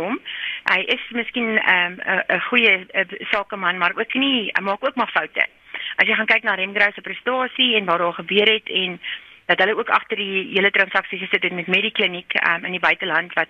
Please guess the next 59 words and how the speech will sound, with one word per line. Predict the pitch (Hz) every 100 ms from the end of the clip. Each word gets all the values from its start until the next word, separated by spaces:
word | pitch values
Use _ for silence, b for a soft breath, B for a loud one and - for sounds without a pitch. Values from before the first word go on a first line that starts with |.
| -
nou | 175 165
glad | - 208
nie | 208 -
so | 175
wonderlik | 165 175 170 165
vaar | - 180 180
nie | 190 180
en | 170
'n | 160
baie | 180 175 196
groot | - 196 175
effek | 185 185 -
gehad | 175 170
het | 175 175
op | 180
die | -
aandeleprys | 190 180 - 185
van | - 175
Remgrau, | 165 170 156 190 B B B
om | -
maar | 214 202
een | 254 262 277 254
van | 214
die, | 190 180 -
een | 226
van | 226
die, | 214 185 -
eh, | 165 151 175
mislukkings | 170 170 170 185 180
te | -
noem. | 170 160 208 B B B B B
En | 180
moet | 214
mense | 247 392
ook | 427
in | 320
ag | 226 -
neem, | 226
hy | 185
was | 196 294
ook | 294
deel | 180 160
daarvan. | 143 - - - _ B B B
So, | - - 220
ehm, | 208 196 - 196 196 196 - _ -
mens | - 208 196
kan | 220
nie | 285 285
sê | 220
dat | 190 180
hy |
net | 170 180
wonderlik | 151 160 156 147
is | 165 -
en | -
net | 160 170
goed | - -
is | - -
nie. | -